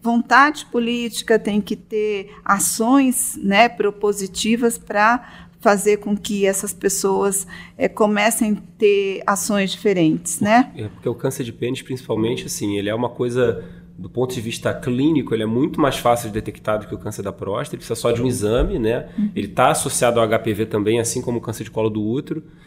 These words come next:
Speaker 2: do colo do útero, e basicamente o que precisa é que o paciente vá, mas você de fato tem que ter uma ação pro cara ir lá e, e ser examinado e você
Speaker 1: Uhum.
Speaker 2: detectar precocemente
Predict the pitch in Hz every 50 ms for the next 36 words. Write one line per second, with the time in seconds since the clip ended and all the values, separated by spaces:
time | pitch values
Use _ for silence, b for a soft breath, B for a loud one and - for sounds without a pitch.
0 | B B B 113 107 - 107 101 95 104 104 120 139 - 147 143 - - 151 156
1 | 180 190 180 - - - 127 123 127 135 151 - - - 160 135 131 135 147 -
2 | 175 156 - 170 - 170 165 - - 156 156 170 165 170 170 - - - - 170
3 | - - 170 180 180 175 147 139 135 131 135 156 190 220 - - - - - -
4 | - - 131 123 - 151 156 - 165 160 156 - - 185 190 190 180 190 190 190
5 | 196 208 196 196 - - - 165 175 202 196 185 160 - - 196 196 214 202 185
6 | 151 143 147 160 185 214 214 214 190 175 - - 156 147 147 143 139 135 127 -
7 | - - - - - 151 151 147 151 147 147 135 127 123 117 123 139 151 160 175
8 | 190 180 180 180 - 185 185 175 - 180 180 196 175 170 170 175 175 180 185 180
9 | - 180 170 147 147 160 170 - -